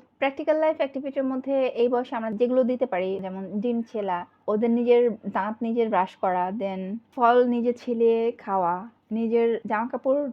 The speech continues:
চুজ করা, একা একা পড়তে যেন পারে সেরকম করে লেআউট করে রাখা, যে ওরা যেন চেষ্টা করে at least নিজে নিজে ওদের টি-শার্ট প্যান্ট গুলো পরতে। যেটা আমি প্র্যাকটিস করতে দিয়েছিলাম বলে কিন্তু আজান অনেক তাড়াতাড়ি ওর জামা কাপড় এবং শু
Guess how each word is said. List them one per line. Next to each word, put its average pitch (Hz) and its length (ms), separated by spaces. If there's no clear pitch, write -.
চুজ 247 240
করা, 180 440
একা 233 180
একা 277 180
পড়তে 262 320
যেন 269 240
পারে 233 340
সেরকম 247 420
করে 247 440
লেআউট 220 400
করে 220 240
রাখা, 180 420
যে 185 180
ওরা 196 220
যেন 202 260
চেষ্টা 233 260
করে 202 220
at 185 100
least 208 180
নিজে 196 200
নিজে 190 340
ওদের 202 360
টি-শার্ট 214 500
প্যান্ট 208 260
গুলো 190 180
পরতে। 220 440
যেটা 247 240
আমি 254 140
প্র্যাকটিস 262 340
করতে 262 240
দিয়েছিলাম 254 460
বলে 240 180
কিন্তু 247 220
আজান 220 340
অনেক 214 280
তাড়াতাড়ি 226 680
ওর 202 380
জামা 196 220
কাপড় 208 360
এবং 208 320
শু 214 360